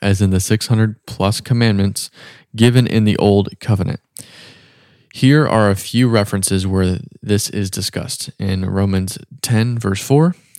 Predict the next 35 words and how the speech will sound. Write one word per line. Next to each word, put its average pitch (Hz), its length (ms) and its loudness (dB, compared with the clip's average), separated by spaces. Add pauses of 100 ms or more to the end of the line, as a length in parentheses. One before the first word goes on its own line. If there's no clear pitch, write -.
(100)
Galatians 117 540 0
three 127 320 -2
twenty-three 123 500 0
to 110 80 -4
twenty-five, 95 720 -2 (340)
and 135 180 2
Ephesians 117 640 2
two 135 180 4
fifteen. - 560 -4 (340)
We're 110 100 0
not 113 160 2
gonna 101 260 2
read 104 360 -2
through 110 160 4
all 101 100 6
these 98 140 0
verses, 104 340 -4
but 85 200 -6
please 104 420 -4
go 104 400 -2
through 95 420 0
and, 92 280 -4
uh, 92 300 -2
read 107 180 0
these. 113 260 0
They 82 120 -4
are - 160 -2
great 117 340 0
and, 95 320 -6
uh, 95 280 -4
very 98 200 -2
helpful 95 360 -6
in - 60 -10
this 120 100 -10
topic. - 300 -10